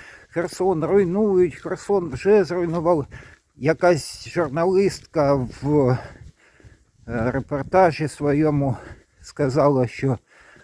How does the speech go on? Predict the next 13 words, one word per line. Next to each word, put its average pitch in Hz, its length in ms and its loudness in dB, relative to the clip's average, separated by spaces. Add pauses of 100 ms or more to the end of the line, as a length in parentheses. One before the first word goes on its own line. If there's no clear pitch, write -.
(160)
ну, 170 220 4
яка 123 320 0
тут 113 280 -6
живе, 147 520 0 (120)
іно-, 135 440 0
іноземна. 135 680 0 (880)
І 165 380 6
така 165 260 0
фраза 185 380 2
у 151 140 2
неї 139 220 0
була, 135 340 2
що 139 280 -4